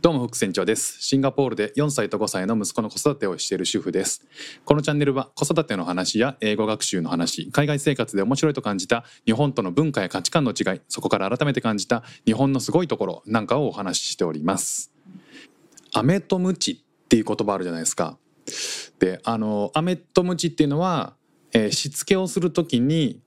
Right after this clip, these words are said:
その、甘いものを渡して、えー、甘いもので、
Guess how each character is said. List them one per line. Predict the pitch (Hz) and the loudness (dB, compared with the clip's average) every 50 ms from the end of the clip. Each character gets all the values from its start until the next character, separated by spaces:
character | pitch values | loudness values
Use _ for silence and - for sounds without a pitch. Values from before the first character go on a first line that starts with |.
| _ _ _ _ _ | _ _ _ _ _
そ | - - - | -6 -2 -2
の、 | 87 87 82 - | 0 -2 -2 -2
甘 | - - 127 143 151 160 165 | -2 -2 0 0 0 0 0
い | 165 | 0
も | 165 165 165 160 | 0 0 2 2
の | 165 160 160 156 151 - _ - | 2 2 2 0 -2 -4 _ 0
を | 143 156 151 - - _ _ _ - | 2 2 2 0 -6 _ _ _ -2
渡 | 117 120 120 - 123 120 | 0 0 2 0 0 -2
し | - - - | -2 -4 -2
て、 | - 190 196 175 117 - - _ _ _ _ _ _ _ _ _ _ _ _ _ _ _ _ _ _ _ _ _ _ _ | 0 0 2 0 0 -2 -6 _ _ _ _ _ _ _ _ _ _ _ _ _ _ _ _ _ _ _ _ _ _ _
え | - - 107 101 98 95 95 95 92 90 90 92 90 87 | 0 0 0 0 0 -2 -2 -2 -2 -2 -2 -2 -2 -2
ー、 | - - | -2 -2
甘 | 117 123 139 | 0 0 0
い | 151 | 2
も | 160 165 | 2 2
の | 165 165 156 | 2 2 2
で、 | 160 202 202 147 98 - | 2 0 0 -2 -4 -6